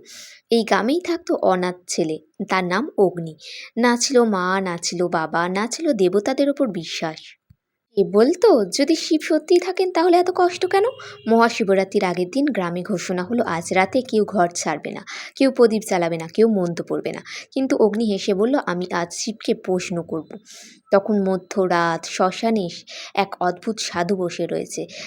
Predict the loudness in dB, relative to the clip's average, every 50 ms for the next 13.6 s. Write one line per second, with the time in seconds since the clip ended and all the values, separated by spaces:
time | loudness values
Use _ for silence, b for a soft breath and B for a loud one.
0 | B B -4 -2 -2 -2 -2 -2 0 0 0 2 2 2 2 4 4 4 2 2
1 | 2 0 -2 -2 -2 -2 0 0 0 0 0 -2 -4 -6 -8 -8 -4 -2 -2 0
2 | 0 0 -2 -2 -4 -6 -6 -4 -4 -4 -4 -4 -4 -2 -2 -2 -2 -2 -4 -6
3 | -8 -10 -4 0 0 0 0 -4 _ -4 -4 -4 -4 _ _ _ _ _ _ _
4 | _ _ _ _ _ _ 2 2 2 2 0 -4 -4 0 0 0 2 4 4 4
5 | 4 2 0 0 0 0 0 0 0 0 -2 -4 -8 -8 -8 -8 -6 -4 -6 -4
6 | -2 0 2 2 0 2 0 0 2 4 2 2 2 0 0 0 2 0 -2 -2
7 | -2 0 0 2 2 0 -2 -4 -6 -6 -2 0 0 0 -2 -2 -4 -2 -2 -2
8 | -2 -2 -4 -2 2 2 2 2 0 -2 -2 -4 -4 -4 -4 -6 -6 -6 -6 -10
9 | -10 B B B B B B B 2 2 2 2 0 -2 0 0 0 0 -2 0
10 | 0 0 0 0 -4 -6 -6 -6 -8 -12 -10 -10 -6 -6 -4 -4 -4 -2 0 0
11 | 2 2 2 2 0 -2 _ -4 -4 -4 -4 -6 -6 -2 -2 0 2 4 4 4
12 | 2 0 -6 -12 -12 -6 -2 0 0 0 0 0 -2 -2 -2 0 0 -2 -2 -2
13 | -6 -6 -6 -6 -6 -6 -4 -2 -2 -2 -2